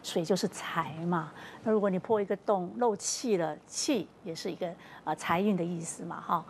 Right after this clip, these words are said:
都可以这样来做解释。所以有人问我说：“哎，这个是不是要补？”一定要补，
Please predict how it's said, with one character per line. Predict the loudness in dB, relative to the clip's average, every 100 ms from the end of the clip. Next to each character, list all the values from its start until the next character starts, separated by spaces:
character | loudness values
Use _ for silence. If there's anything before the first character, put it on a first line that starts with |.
| -12 -6
都 | -2
可 | 0
以 |
这 | 2
样 | 0
来 | -2
做 | -6
解 | -6 -6
释。 | -4 -4 -6 -12 0
所 | 4
以 | 6
有 |
人 | 4
问 | 2
我 | 0
说 | 0 -2
：“哎， | -2
这 | 0
个 | 2
是 | 2
不 | 4
是 |
要 | 4
补？” | 4 -2 -8 -10 -10
一 | -6 -2
定 | 2
要 | 4
补， | 2 -4